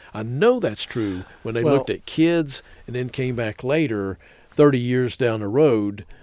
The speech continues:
Speaker 1: as
Speaker 2: Okay.
Speaker 1: adults, there were less, there were fewer health issues
Speaker 2: Mm-hmm.
Speaker 1: if the kids had had a chance to stay in, in and around green spaces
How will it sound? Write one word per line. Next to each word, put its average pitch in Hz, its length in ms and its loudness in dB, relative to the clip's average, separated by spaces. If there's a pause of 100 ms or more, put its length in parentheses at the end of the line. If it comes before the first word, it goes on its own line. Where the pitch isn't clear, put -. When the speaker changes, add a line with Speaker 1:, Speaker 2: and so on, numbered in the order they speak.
(120)
Speaker 1:
as 110 260 -6
Speaker 2:
Okay. 101 80 -8
Speaker 1:
adults, 131 560 -2 (320)
there 123 240 -2
were 113 220 -4
less, 143 500 -2
there 127 180 -4
were 107 80 -4
fewer 175 360 2
health 160 360 -2
issues 90 840 -10
Speaker 2:
Mm-hmm. 110 300 -10 (360)
Speaker 1:
if 147 320 -2 (140)
the 113 100 -6
kids 135 640 -2 (120)
had 110 180 -10
had 123 180 -2
a 104 60 -6
chance 123 480 -6
to 104 140 -14
stay 139 540 -2
in, 107 360 -10 (440)
in 156 180 -4
and 156 140 0
around 120 480 -4
green 131 420 -4
spaces 101 840 -8